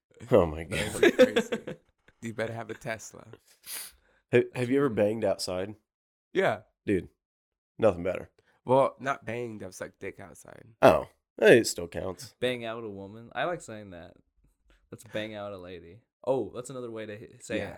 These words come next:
Speaker 3: hit somebody. Bang. Ba-, <laughs> I wanna bang a woman out. You know what I'm saying?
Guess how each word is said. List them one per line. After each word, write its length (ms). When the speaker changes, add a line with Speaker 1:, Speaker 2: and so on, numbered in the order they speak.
Speaker 3:
hit 280
somebody. 380
Bang. 340
Ba-, 380
<laughs> 120
I 80
wanna 180
bang 320
a 60
woman 320
out. 240
You 80
know 60
what 20
I'm 80
saying? 340